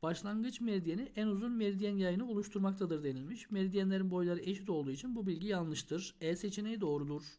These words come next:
Verilen paralellerin hangisinde dünyanın ekseni etrafındaki hareketi sırasında oluşan hız en fazladır?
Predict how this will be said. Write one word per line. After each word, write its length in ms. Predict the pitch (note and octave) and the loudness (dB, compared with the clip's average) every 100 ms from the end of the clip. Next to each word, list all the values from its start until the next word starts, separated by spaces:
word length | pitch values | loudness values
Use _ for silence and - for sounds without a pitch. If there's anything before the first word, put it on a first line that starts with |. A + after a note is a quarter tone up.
| - _ _ _ - - - _ - _ _ _ _ _ _ D3 | -20 _ _ _ -20 -20 -20 _ -20 _ _ _ _ _ _ -2
Verilen 420 | E3 G3+ A#3+ C4 | 0 2 0 -2
paralellerin 760 | G#3+ G3+ F#3 D3 C#3 B2 C3 E3 | 0 2 4 4 4 2 0 -2
hangisinde 840 | - G#3 C4+ B3 F3+ C3 A2 A#2 - C3+ | -4 -2 0 2 2 2 0 -4 -12 -10
dünyanın 500 | D3 F3+ G3 F#3+ A3+ - | -2 2 2 2 0 0
ekseni 360 | F#3 - G#3+ | -2 -2 -4
etrafındaki 640 | A#3 - F#3 F3 E3 E3+ G#3+ | -2 0 0 0 0 -2 -2
hareketi 420 | F#3+ F#3 G3 A3+ | 0 0 -2 -4
sırasında 380 | G3+ F#3+ F#3 D#3 | 0 0 2 0
oluşan 400 | D3 C3+ B2+ C3+ | 0 -2 -2 -2
hız 520 | B2 F#3+ G#3+ - - _ - | 2 2 2 -2 -14 _ -2
en 220 | F3+ E3 | 2 2
fazladır? 760 | E3 D3 C#3+ D3 D3 C#3+ - | 2 0 2 2 0 0 -4